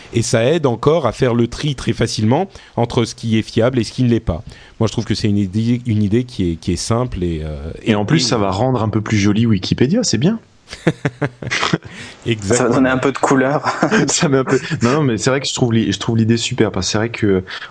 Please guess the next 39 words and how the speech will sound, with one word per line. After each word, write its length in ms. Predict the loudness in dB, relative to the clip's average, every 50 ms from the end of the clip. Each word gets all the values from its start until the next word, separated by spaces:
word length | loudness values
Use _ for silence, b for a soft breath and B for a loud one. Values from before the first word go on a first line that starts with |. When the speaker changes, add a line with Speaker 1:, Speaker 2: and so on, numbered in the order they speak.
| B
Speaker 2:
autant 280 | 2 2 4 4 2 2
Wikipédia, 580 | 2 0 0 -2 -2 0 2 2 4 4 2 2
c'est 180 | 2 0 0 0
un 140 | 2 2 2
outil, 640 | 0 0 -2 -2 0 0 2 2 2 0 0 -2 -4
pff, 300 | -6 -8 -8 -6 -4 2
merveilleux. 640 | 4 4 4 4 2 0 0 2 2 2 4 2 2 2
Enfin, 180 | 0 0 0
les, 180 | 0 0 -2 -4 B B B B B
comme 180 | 2 4 4 4
dit, 100 | 4 2
les 120 | 2 2
gens 140 | 2 0 0 0
qui 60 | 0
ont 40 | -2
créé 220 | 0 2 2 2
ça, 140 | 2 2 0
je 100 | -2 0
pensais 240 | -2 -2 0 0 0
pas 160 | 0 0 -2
qu'ils 180 | 0 0 -2 0
se 40 | 0
disaient 260 | 2 2 2 4 2
au 80 | 2
début, 460 | 4 2 2 2 2 0 0 0 0 0
euh, 220 | 0 -2 -4 -4 -4
que 60 | -2
ça 140 | -2 0 0
va, 300 | 0 0 0 0 -2 -2
que 80 | -4 -2
ça 100 | -2 0
allait 140 | 0 0 0
faire 240 | 0 0 -2 -2 -2
couler 280 | -2 0 2 2 2
toutes 200 | 2 0 -2 0
les 120 | 2 2 2
<laughs> 40 | 2
encyclopédies, 920 | 2 2 0 0 2 0 0 0 2 0 0 0 0 0 2 0 0 2
que 220 | 2 2 2 2